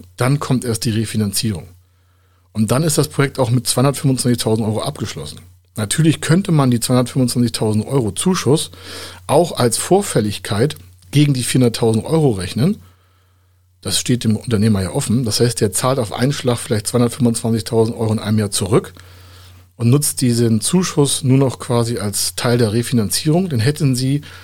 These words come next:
wenn Sie das machen würden, noch hundertfünfundsiebzigtausend Euro offen, hätten ein neues Projekt, hätten ihre Verschuldung reduziert, hätten eine hohe Liquidität und hätten ein neues Produkt im Markt. Also wenn das nicht sexy ist, ganz offen,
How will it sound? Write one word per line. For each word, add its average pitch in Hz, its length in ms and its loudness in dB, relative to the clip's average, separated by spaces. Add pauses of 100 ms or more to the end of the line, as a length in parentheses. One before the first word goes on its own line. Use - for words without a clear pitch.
(500)
wenn 113 100 0
Sie 117 80 2
das 143 160 4
machen 131 240 2
würden, 123 400 4 (800)
noch 104 200 -2
hundertfünfundsiebzigtausend 135 1120 2
Euro 107 320 -2
offen, 170 380 -4 (600)
hätten 135 280 2
ein 131 40 4
neues 127 280 2
Projekt, 110 600 0 (600)
hätten 143 240 -2
ihre 120 200 2
Verschuldung 147 460 0
reduziert, 160 500 2
hätten 131 200 0
eine 113 80 2
hohe 123 140 4
Liquidität 120 480 0
und - 60 0
hätten 135 180 0
ein 123 40 4
neues 120 160 2
Produkt 127 300 0
im 82 160 -8
Markt. - 340 -14 (720)
Also 104 140 -4
wenn 110 160 2
das 147 320 -2
nicht 139 220 2
sexy - 400 -4
ist, - 360 -10
ganz 113 220 -2
offen, - 280 -12